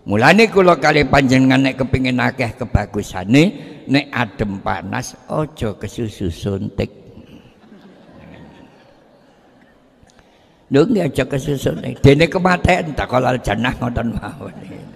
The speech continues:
Subhanallah. Apa maneh sing kok butuhno? Kula kepingin mandi ucap kula. Subhanallah. Mboten udan, kula alok udan-udan.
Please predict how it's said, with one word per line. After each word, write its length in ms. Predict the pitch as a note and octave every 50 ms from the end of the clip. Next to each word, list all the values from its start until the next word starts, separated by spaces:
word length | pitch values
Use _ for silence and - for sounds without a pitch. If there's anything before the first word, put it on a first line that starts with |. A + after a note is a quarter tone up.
| - - - - _ _ _ _ _ _ _ _ _ _ _ _ _ _ _ _ _ _ _ _ _ _ _ _ _ _
Subhanallah. 1300 | - - - G2 F#2 G2 G#2 F#2+ F2 - - F#2 F2 D#2+ D#2+ D#2+ E2+ F2 F2 - D#2+ D#2+ D#2+ D2+ D2+ D#2 D#2 - _ _ _ _ _ _ _
Apa 280 | - G#3+ A3 A#3 A#3+ B3 B3
maneh 480 | A#3 A#3+ A#3+ A#3+ A#3+ A3+ G3 E3 -
sing 200 | - - F#3 E3+
kok 200 | F3 E3+ D3+ B2+
butuhno? 520 | E3 D3 C3+ D#3 D3+ D3+ D3 D3+ D3 C3+ C3+ - - - - - - - - - -
Kula 240 | B2 B2+ C#3 C#3+ -
kepingin 480 | B2+ A#2+ A#2 C#3+ C#3 C#3+ C#3+ C3+ C3
mandi 520 | C3 B2 A#2+ A#2+ A#2+ A2 G2 G2+ G#2 G#2+ - -
ucap 480 | G2 G2 - - F#2+ F2+ - - -
kula. 600 | - - F2+ E2+ E2 D#2+ D#2 D2 D#2 - - E2 -
Subhanallah. 1200 | - - F2+ E2 D#2+ E2 D#2+ - - E2+ D#2+ D#2 D#2+ D#2+ D#2+ D#2+ E2 E2 D#2+ - - D#2+ D#2+ D#2+ - _ _ _ _ _ _ _ _ _ -
Mboten 400 | F#2+ G#2 G#2+ G#2 - A#2+ B2 C3
udan, 560 | C#3 B2+ - - D3 C#3+ E3 E3+ E3 F3 F#3 - -
kula 280 | B2 A#2 G#2+ G#2 G#2+ G#2
alok 160 | G#2 A2+ G#2+ G2
udan-udan. 840 | G2 F2 - - G2 G2 F2 F2+ F#2 - F#2 F2 - - F2 -